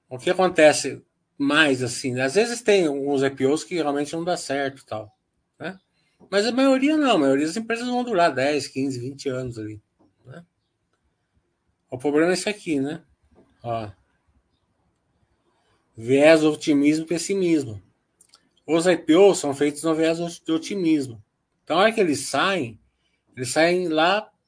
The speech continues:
já, o mercado já precificando, já tudo que a empresa pode entregar em dez anos, você já tá pagando hoje, né? E não tem sentido nenhum, né?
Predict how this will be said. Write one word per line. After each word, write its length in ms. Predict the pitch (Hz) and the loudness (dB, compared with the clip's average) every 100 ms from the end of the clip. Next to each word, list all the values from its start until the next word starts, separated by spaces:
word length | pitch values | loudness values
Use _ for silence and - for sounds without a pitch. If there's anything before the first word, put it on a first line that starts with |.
| - | -10
já, 560 | 127 147 160 160 139 123 | -4 0 2 2 -2 -2
o 40 | |
mercado 400 | 139 143 151 160 | -4 -2 -2 0
já 80 | 170 | -2
precificando, 840 | 175 170 165 143 135 147 147 135 | -4 -10 -6 -8 -4 -2 0 -2
já 320 | 120 160 180 - - _ _ _ _ _ | -2 -2 -2 -8 -20 _ _ _ _ _
tudo 240 | - 262 277 | -2 0 0
que 100 | 247 | 0
a 40 | |
empresa 340 | 196 180 160 160 | 0 2 2 2
pode 280 | 151 151 | 2 2
entregar 420 | 147 143 139 139 135 | 2 -4 -2 -2 0
em 60 | |
dez 380 | 135 156 147 127 | 0 0 0 2
anos, 360 | 165 208 151 - | 2 2 -4 -6
você 200 | - 143 | -4 -2
já 100 | 151 | -2
tá 120 | 165 | -2
pagando 440 | 175 165 165 196 | -2 -4 -4 -4
hoje, 440 | 180 165 139 123 _ _ - | -2 -2 -6 -12 _ _ -18
né? 220 | 131 170 190 _ _ _ - | -12 -12 -14 _ _ _ -8
E 80 | |
não 140 | 151 180 | -4 -2
tem 200 | 196 202 | -2 -2
sentido 440 | - 196 196 190 | -4 -8 -8 -8
nenhum, 420 | 226 247 214 202 196 _ _ _ _ _ _ | -6 -6 -6 -8 -12 _ _ _ _ _ _
né? 180 | 131 | -20